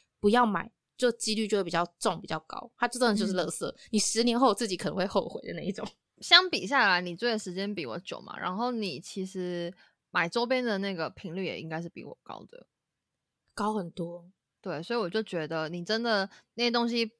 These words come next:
Speaker 2: 不买的话，是有机会囤到一笔小财富的。
Speaker 1: 对，而且我如果出国的话，我如果要买周边，我就会觉得我都已经排了七八个小时了，
Speaker 2: 哦。
Speaker 1: 我怎么可以每一个都不来一套？
Speaker 2: 多，多买一点，对。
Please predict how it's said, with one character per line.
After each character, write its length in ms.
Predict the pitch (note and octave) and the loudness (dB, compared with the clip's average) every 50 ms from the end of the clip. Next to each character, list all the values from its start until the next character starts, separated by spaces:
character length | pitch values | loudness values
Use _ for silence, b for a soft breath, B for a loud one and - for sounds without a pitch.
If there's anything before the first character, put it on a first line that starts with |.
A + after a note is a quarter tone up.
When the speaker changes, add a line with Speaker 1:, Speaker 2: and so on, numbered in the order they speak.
| _ _ | _ _
Speaker 2:
不 160 | - F4+ F4 | 2 2 4
买 240 | C4 A3 F#3 E3+ D#3+ | 8 8 8 6 6
的 180 | D#3 E3+ F3 F#3 | 6 4 4 4
话， 260 | - C4 A#3+ G#3 G3+ | 6 8 8 8 6
是 340 | G#3 - - C4 A#3+ G#3+ F#3+ | 4 0 -4 -2 -2 -2 0
有 260 | E3 E3 D3+ C#3 A#2+ | 0 0 0 0 -2
机 500 | - _ - - A3+ A#3 A#3 A3+ A3+ B3 | -6 _ -8 -4 -2 0 0 0 0 0
会 240 | - - B3 G#3 F#3+ | 2 4 4 4 4
囤 320 | F#3+ - - F3 F3 F3+ | 4 0 -4 -4 -2 2
到 160 | G3+ G3 F#3+ | 2 2 2
一 80 | - A3 | 2 -4
笔 160 | _ D#3+ D#3 | _ -6 -8
小 180 | E3+ - - - | -6 -6 -8 -8
财 220 | F#3 - F3+ - | -8 -10 -10 -10
富 240 | F#3+ - - F3+ D#3 - | -10 -10 -10 -10 -10 -10
的。 160 | - - - F#3+ _ _ _ _ _ _ _ | -14 -14 -14 -16 _ _ _ _ _ _ _
Speaker 1:
对， 260 | - A#3 G#3+ F#3 - - _ | -8 -6 -6 -6 -8 -10 _
而 100 | _ C#4 | _ 0
且 120 | C#4+ E4 D#4 | 2 4 6
我 180 | C4 G#3+ G3+ | 6 8 8
如 100 | G#3 A#3 | 8 8
果 120 | B3+ A#3+ - | 8 6 4
出 260 | - - A3+ A3 A3 | 2 2 2 2 2
国 240 | - - F#3 F3+ F3 | 2 -2 -2 -2 -2
的 80 | E3+ | -6
话， 340 | - - G3 F#3 F3 F3 - - | -4 -2 -2 0 0 -2 -2 0
我 120 | G3+ G3 | 2 4
如 80 | G3+ A#3+ | 6 6
果 80 | B3+ | 8
要 140 | B3+ C4 B3+ | 8 6 6
买 180 | A#3+ G#3 E3+ E3+ | 6 4 2 0
周 140 | - F#3 F#3 | -2 -2 -2
边， 180 | F#3+ G3 F#3+ | 0 -2 0
我 80 | F#3+ F3+ | -2 0
就 120 | - B3 | 2 2
会 60 | C#4 - | 2 2
觉 120 | - G3+ | 0 -2
得 140 | F#3 F#3+ F#3 | 0 0 0
我 160 | F#3+ F#3+ F3+ | 4 2 2
都 260 | F3+ - C#4+ D4+ B3+ | 4 6 6 8 8
已 40 | G#3 | 6
经 200 | F#3+ - A#3+ B3+ B3 _ | 4 2 0 0 0 _
排 320 | - - - F#3 F3 F3+ | -8 0 2 2 4 4
了 240 | F#3 G3+ G3+ G3 F#3+ b b b b _ _ | 4 4 4 4 2 b b b b _ _
七 300 | - - - - C#4 C4+ | -6 -2 0 2 2 2
八 260 | C4+ - B3 B3 B3 | 4 6 6 6 8
个 100 | A3+ G3+ | 6 6
小 240 | F#3+ - F#3+ E3 E3 | 4 4 0 -2 -2
时 280 | E3 - - F3 E3 D#3+ | -2 -2 -2 -2 -2 0
了， 160 | E3 D#3+ D#3+ | 0 0 0
Speaker 2:
哦。 380 | F3 F3+ F#3 F#3 F#3+ F#3+ G3 A#3 | 0 0 -2 -2 0 2 4 4
Speaker 1:
我 100 | C4 C#4 | 4 4
怎 80 | A3+ | 4
么 100 | G3+ G3 | 2 2
可 160 | F#3+ - A#3 B3 | 0 2 2 4
以 140 | A#3 G#3+ | 4 4
每 220 | G3+ G3+ G3+ F3+ E3+ | 4 4 4 4 4
一 100 | F3 G#3 | 4 4
个 100 | A3+ G#3 | 6 6
都 80 | G#3 | 6
不 140 | G#3 - A#3+ | 4 6 6
来 140 | - - D#3 | 6 8 8
一 20 | |
套？ 60 | B3+ G#3+ | 10 8
Speaker 2:
多， 180 | F#3 F3 F#3 | 8 8 6
多 80 | A3+ B3+ | 4 2
买 80 | B3 | 0
一 20 | - | 0
点， 520 | G#3 F#3+ F3 E3 C#3+ C3 B2+ A#2 C3+ F3 | 2 2 2 2 2 0 -2 -4 -8 -4
对。 100 | G3 D#4 | 0 4